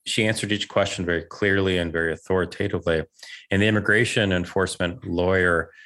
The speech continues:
realized that, you know, this was a young woman who had a fortitude to her, and she, quite frankly, she came after her, uh, and accused her of being a part of a caravan and putting children in, in harm's way.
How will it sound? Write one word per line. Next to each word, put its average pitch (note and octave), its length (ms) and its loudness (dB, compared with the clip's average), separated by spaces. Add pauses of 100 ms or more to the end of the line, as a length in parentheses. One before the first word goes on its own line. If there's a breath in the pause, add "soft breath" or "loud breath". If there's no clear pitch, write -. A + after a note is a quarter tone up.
(140)
realized F#2 540 2
that, E2+ 480 0
you - 100 -8
know, E2 80 -4
this G2 240 -6
was F#2 120 -2
a - 20 -4
young F2 220 2
woman F2 340 0
who E2+ 320 -2
had F2 220 0
a D#2+ 80 -4
fortitude F#2+ 640 -6
to - 120 -6
her, D#2+ 120 0
and D#2 140 -2
she, - 180 -6 (460 loud breath)
quite C#3 180 -2
frankly, C3+ 220 0
she F#2 160 -2
came G2+ 260 0
after F2 500 -2 (140)
her, D2 320 -2 (320 loud breath)
uh, F2 240 2
and F2+ 100 4
accused G#2 440 0
her F#2+ 180 2
of E2+ 160 0
being F2+ 140 0
a F2 60 -2
part F#2 260 -2
of E2+ 100 -4
a E2+ 80 -2
caravan F2 840 0
and D#2+ 200 -2 (380 loud breath)
putting F#2+ 240 0
children F#2 420 -2
in, E2+ 460 -2
in D#2+ 420 -2 (220 loud breath)
harm's F#2+ 400 0
way. F#2+ 400 2